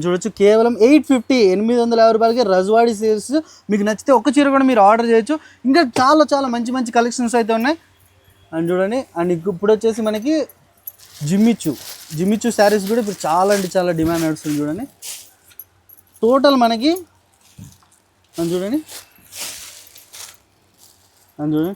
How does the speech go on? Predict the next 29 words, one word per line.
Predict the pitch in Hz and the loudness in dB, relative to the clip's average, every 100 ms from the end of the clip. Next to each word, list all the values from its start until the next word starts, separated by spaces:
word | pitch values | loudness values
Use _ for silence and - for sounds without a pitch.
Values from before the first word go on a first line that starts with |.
| - | -6
టోటల్ | 165 196 208 196 | -4 -2 -2 -2
మనకి | 185 185 226 | -6 -8 -4
శారీ | 165 180 196 | -2 -2 -2
మొత్తం | 180 - 277 - _ _ _ 139 | -4 -6 -10 -10 _ _ _ -2
బార్డర్ | 143 175 190 | 0 2 -2
వచ్చేసి, | 165 180 170 262 294 - _ _ - _ - - | -2 -4 -4 -10 -12 -20 _ _ -20 _ -20 -12
and | 156 151 | -8 -4
చూడండి, | 156 185 294 - - - 170 | -4 -4 -10 -12 -14 -10 -4
మోతీ | 190 220 214 | -2 2 2
వర్క్‌తో | 196 - 196 | 2 -2 -4
వచ్చేసి, | 220 220 | -4 -6
మో-, | 190 190 | -6 -2
టోటల్ | 196 202 208 | -2 -2 -2
పల్ | 170 175 | -4 -4
వర్క్ | 175 180 | -6 -10
వచ్చేసి, | 180 247 233 | -12 -8 -4
and | 196 | -2
మధ్యలో | 180 180 240 | -2 0 0
వచ్చేసి | 226 233 233 | -2 -6 -8
మనకి | 226 311 - _ _ - | -6 -8 -8 _ _ -4
బుట్టీస్ | 196 240 330 285 | 0 2 4 4
అయితే | 220 | 4
వస్తాయి | 185 175 165 | 0 -4 -6
చూడండి. | 160 147 127 _ _ 160 | -4 -4 -6 _ _ -4
And | 165 | 0
క్లాత్ | 180 190 233 233 | 2 2 2 -2
కూడా | 254 - | -4 0
చాలా | 185 220 247 214 | 2 4 4 4
బాగుంది, | 208 226 | 0 -2